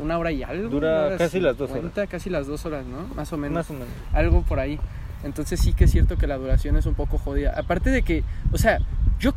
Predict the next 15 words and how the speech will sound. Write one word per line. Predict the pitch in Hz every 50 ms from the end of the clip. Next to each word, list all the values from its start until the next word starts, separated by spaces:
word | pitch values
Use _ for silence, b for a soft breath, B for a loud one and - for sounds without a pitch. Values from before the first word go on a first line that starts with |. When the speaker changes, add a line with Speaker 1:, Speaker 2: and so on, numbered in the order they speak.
| -
Speaker 1:
creo | - 208 196 214 277 370 453 - - - - - -
que | - 170
si | 165 - 185
lo | 175 170
hubieran | 165 175 190 214 240
dividido | 247 214 185 175 165 175 190
en | 196 190
dos | 180 190 185
partes, | - - - 151 156 180 - 220 269 -
esta, | - - 156 - 196 185
esta | - - 156 147 - 190
película, | 175 - 151 139 143 - - 196 226 247
¿sabes? | 240 - 160 151 196 226 -
O | -
sea, | 147 - 156 147 139 135 127